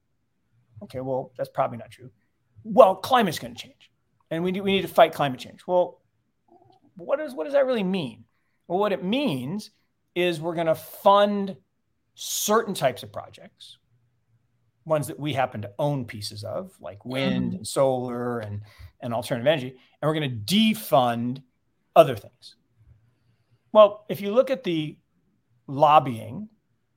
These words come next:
Speaker 1: okay, the amount of money that's spent by people in, the, like, say, the electric vehicles business versus the traditional vehi-, vehicles business, it might be that Elon's writing bigger checks,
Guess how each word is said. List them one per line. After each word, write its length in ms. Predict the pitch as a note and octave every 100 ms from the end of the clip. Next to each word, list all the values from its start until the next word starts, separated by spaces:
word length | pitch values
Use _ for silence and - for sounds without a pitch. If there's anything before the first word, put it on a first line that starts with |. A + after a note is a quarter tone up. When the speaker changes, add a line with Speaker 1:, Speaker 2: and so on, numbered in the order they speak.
| _
Speaker 1:
okay, 320 | _ B2+ D3+ - _
the 100 | C#3
amount 240 | C3+ D3
of 40 | C#3
money 220 | C#3+ C#3
that's 140 | C#3
spent 480 | - - - C#3+ C3 - _ C3+
by 680 | A#2 C3+ B2 B2 A#2+ A#2+ _ _ _ _ _ _ _ _ _ -
people 600 | D3+ C#3 B2+ B2 B2+ -
in, 560 | C3+ C3 B2+ B2 B2 A2 _ _ _ -
the, 140 | F#3+ -
like, 180 | E4 -
say, 240 | - C#4 -
the 60 |
electric 380 | B3+ B3 B3 D#3+
vehicles 340 | C3 B2+ - -
business 500 | - - B3+ - _ _ _ _ _
versus 420 | C3+ D3 C#3 D#3+ E3+
the 100 | A#3+
traditional 380 | C#4+ C4 C#3+
vehi-, 280 | A#2 - - _
vehicles 360 | C3+ C3+ - A#2+
business, 400 | - - - - - _ _ _ _
it 180 | C#4+ -
might 240 | B3+ D#4+ -
be 160 | F#3
that 240 | A3 - G3+
Elon's 460 | G#3 F3+ E3 G3 E3
writing 280 | E3 F3
bigger 320 | C#3+ E3+ E3 D#3+
checks, 540 | - B2 - -